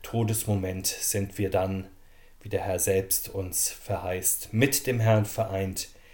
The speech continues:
der unsere Seele erlöst und hindurchträgt durch das Todestal in die himmlische Herrlichkeit. Deswegen, Gott aber sei Dank, der uns den Sieg gibt durch unseren Herrn Jesus Christus, schon jetzt im Glauben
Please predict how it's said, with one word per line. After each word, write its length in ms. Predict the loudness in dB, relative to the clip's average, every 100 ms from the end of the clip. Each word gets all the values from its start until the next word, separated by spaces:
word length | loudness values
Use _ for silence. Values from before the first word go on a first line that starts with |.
| -20 -18 -10
der 120 | -8
unsere 260 | -4 -4
Seele 540 | -4 -6 -6 -4 -4 -4 -8 -10
erlöst 680 | -8 -6 -6 -2 0 -2
und 240 | -4 -12 -16 -16 -20 -14
hindurchträgt 1000 | -12 -8 0 0 0 -6 -4 -2 -4 -10
durch 200 | -12 -12
das 260 | -8 -6 -6
Todestal 760 | -6 -8 -4 -4 -4 -6 -8 -10 -18 -20 -20 -20 -12
in 140 | -8
die 120 | -8
himmlische 520 | -8 -8 -6 -2 0
Herrlichkeit. 800 | 8 8 8 2 -8 -12 -14 -16 -16 -16 -2
Deswegen, 560 | 0 2 0 -2 -10 -16 -20 -20 -20 -20 4
Gott 180 | 6 6
aber 160 | 6
sei 160 | 4 2
Dank, 380 | 0 -2 -4 -4
der 120 | -4
uns 180 | 0 -2
den 140 | -2
Sieg 360 | -6 -6 -6 -12
gibt 420 | -6 -4 -4 -6
durch 140 | -6 -8
unseren 200 | -8 -6
Herrn 320 | -2 -2 -2
Jesus 400 | -4 -6 -4 -4
Christus, 440 | 0 0 2 0 0
schon 180 | -4
jetzt 320 | -4 0 0 0
im 140 | -2
Glauben 440 | 2 2 2 -2